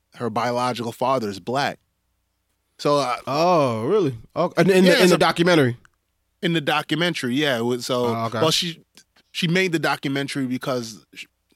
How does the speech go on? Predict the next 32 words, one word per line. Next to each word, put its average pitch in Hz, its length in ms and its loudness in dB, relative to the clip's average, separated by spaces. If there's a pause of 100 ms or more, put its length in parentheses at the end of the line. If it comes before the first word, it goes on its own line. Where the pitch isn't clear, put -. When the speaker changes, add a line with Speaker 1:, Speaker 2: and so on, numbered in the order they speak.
(180)
Speaker 1:
she - 220 -6
learned 127 320 -4
it 110 160 -8
or 113 320 -8
whatever. 113 800 -8
But, 107 260 -8 (240)
like, 123 120 -4
she 156 140 -2
grew 147 260 0
up 147 160 -2
always 123 300 -2
looking 123 280 -4
different 123 540 -6
from 110 200 -12 (180)
all 117 300 -2
of - 60 -16
her 110 120 -10
family. 117 580 -8 (500)
And 107 120 -10
she 123 100 -8
grew 135 160 -2
up 196 120 0
in 113 100 -2
Speaker 2:
Mm. 113 40 -6
Speaker 1:
Woodstock, 117 460 -6
New 113 120 -8
York, 127 300 -4
which 107 220 -10
isn't 113 300 -10
a 107 100 -12
very 107 280 -10
black 113 300 -10